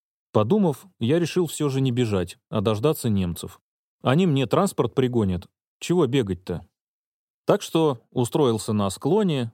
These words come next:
поглядывая на полыхающий самолет. Уже до хвоста догорел. Хана сумке. Вскоре, где-то через полчаса, действительно появилась пыль на горизонте. Два грузовика,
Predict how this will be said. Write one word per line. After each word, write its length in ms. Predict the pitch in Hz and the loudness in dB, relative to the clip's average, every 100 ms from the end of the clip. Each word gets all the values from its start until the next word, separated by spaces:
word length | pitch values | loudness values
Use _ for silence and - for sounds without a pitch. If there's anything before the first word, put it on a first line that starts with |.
| - | 0
поглядывая 560 | 120 135 135 117 113 | 2 2 2 2 0
на 100 | 113 | 0
полыхающий 640 | 110 123 120 123 110 101 107 | 0 0 0 0 0 -2 -4
самолет. 560 | - 107 104 101 95 - _ _ 120 | -2 -2 0 -2 -4 -12 _ _ 0
Уже 220 | 127 120 | 2 2
до 100 | 117 | 0
хвоста 400 | - 135 - 104 | 0 0 0 -2
догорел. 560 | 95 101 98 92 85 _ _ _ | 0 0 0 -2 -4 _ _ _
Хана 380 | - 113 156 165 | -2 0 2 0
сумке. 520 | - 98 85 82 76 _ _ _ _ - | -2 -4 -4 -8 -10 _ _ _ _ -18
Вскоре, 460 | - 202 220 190 | -2 2 2 2
где-то 340 | 113 110 139 - | 0 0 -2 -2
через 280 | 123 113 | -2 -2
полчаса, 680 | - 104 90 95 - 147 208 - - | -2 -2 -2 -6 -4 -4 -4 -6 -4
действительно 600 | 160 - 107 95 95 95 | -2 0 -4 -2 -2 -2
появилась 560 | 98 110 113 107 95 - | 0 0 0 0 -2 -2
пыль 240 | 110 101 | 0 2
на 100 | 98 | 0
горизонте. 680 | 98 101 95 92 85 87 82 _ _ _ - | 0 -2 0 -2 -4 -6 -10 _ _ _ -2
Два 240 | 104 156 | 2 2
грузовика, 720 | 185 165 180 185 - 87 85 | 2 0 2 0 0 -2 -4